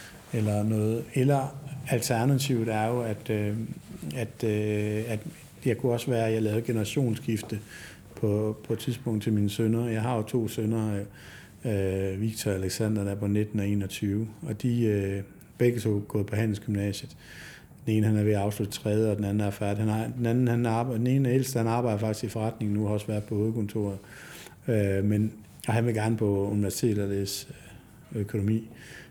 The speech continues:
Øh, så han, øh, han går lidt den vej. Øh, så de går begge to businessvejen på den ene eller den anden måde. Og, øh, men om det,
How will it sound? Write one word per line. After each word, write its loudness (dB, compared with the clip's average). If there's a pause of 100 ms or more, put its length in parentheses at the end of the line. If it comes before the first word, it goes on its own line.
(140)
Øh, 2
så 2
han, 4
øh, 2 (920)
han 2
går 2
lidt 2
den 2
vej. 0 (260)
Øh, 0
så -2
de -2
går 2
begge 6
to 2
businessvejen 0 (320)
på -2
den 2
ene 6
eller 2
den 0
anden 0
måde. 0
Og, 0
øh, -4 (400)
men 4
om 4
det, 6